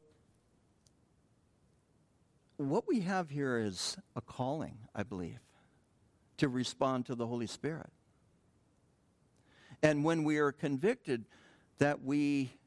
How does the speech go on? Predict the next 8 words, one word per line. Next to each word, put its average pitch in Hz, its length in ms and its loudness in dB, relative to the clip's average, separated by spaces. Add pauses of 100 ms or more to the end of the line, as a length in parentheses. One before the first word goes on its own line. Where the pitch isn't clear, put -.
do 156 180 0
business 151 600 -2
with 131 200 -4
God 110 340 2 (460)
and 120 520 0
we 113 460 -2 (200)
respond 151 920 -2 (1500)
to 107 420 -2